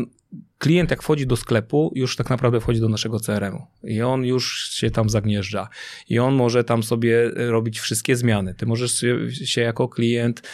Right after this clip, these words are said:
zalogować, możesz sobie zmienić, e, miejsce dostawy, możesz sobie zmienić datę dostawy, e, coś wykluczyć, wykluczyć, e, dzień, czyli jutro coś mi się, nie jutro, dwa dni wcześniej, ale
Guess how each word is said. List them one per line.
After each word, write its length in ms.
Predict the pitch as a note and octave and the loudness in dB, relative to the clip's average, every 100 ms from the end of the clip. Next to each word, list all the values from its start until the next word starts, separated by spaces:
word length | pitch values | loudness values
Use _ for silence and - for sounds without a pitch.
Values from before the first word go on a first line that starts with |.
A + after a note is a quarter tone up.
| - | -10
zalogować, 760 | G#2 G#2+ A#2 C3+ C3 A#2+ A#2+ A2+ | -2 2 4 6 4 4 0 0
możesz 240 | A2 G#2+ G2+ | -6 -6 -4
sobie 220 | A#2+ B2 | -2 -2
zmienić, 440 | B2 B2 C3 B2+ | 0 0 0 -2
e, 220 | B2 A#2 | 0 2
miejsce 340 | A2+ A#2 A2+ C3+ | 4 2 0 -2
dostawy, 400 | B2+ - A2+ G#2+ | -2 -2 -2 -2
możesz 240 | G#2 G2+ | -4 -6
sobie 240 | - B2+ B2+ | -4 0 2
zmienić 380 | A#2+ A#2+ C3 | 2 0 -2
datę 280 | B2+ A#2+ B2 | 0 0 0
dostawy, 480 | A2+ G2+ G#2 F#2+ G2 - - - - | -2 -2 -4 -6 -10 -12 -16 -16 -4
e, 320 | G#2 G#2 G2+ | -2 0 0
coś 260 | - A2+ A#2+ | 2 0 2
wykluczyć, 680 | C#3+ B2+ A#2 - G2 - G#2+ | 0 2 0 -2 -6 -6 -4
wykluczyć, 560 | G#2+ A#2 A2 C3 - | -2 -2 0 -2 0
e, 180 | B2 B2+ | 2 2
dzień, 380 | A#2+ C3 G#2 F#2 | 2 0 -2 -8
czyli 240 | - G#2 G#2+ | -12 -6 -4
jutro 440 | A2+ B2+ B2 B2 A#2+ - | -2 2 2 2 -2 -4
coś 200 | A#2+ - | -4 -2
mi 100 | B2 | -2
się, 120 | - - - - _ - | -4 -12 -18 -18 _ -4
nie 200 | C3 C#3 | 2 4
jutro, 320 | A#2 G#2 G2+ | 2 0 -6
dwa 200 | A2 B2 | -2 -2
dni 120 | B2 | -2
wcześniej, 340 | A2 - - G2 | -4 -6 -6 -6
ale 460 | A2+ A#2 A#2+ A#2+ | -2 0 2 2